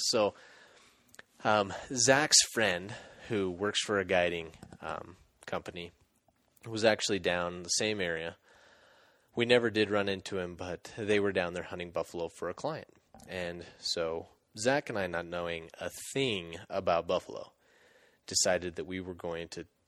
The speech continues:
text some pictures of the buffalo to, um,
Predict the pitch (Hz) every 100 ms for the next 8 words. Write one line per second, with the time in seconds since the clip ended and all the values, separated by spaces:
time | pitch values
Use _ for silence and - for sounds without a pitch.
0 | - 120 113 - 117 113 - 98 95 -
1 | - - 92 92 90 - 95 95 - -
2 | 95 90 87 82 _ _ _ _ - 82
3 | - -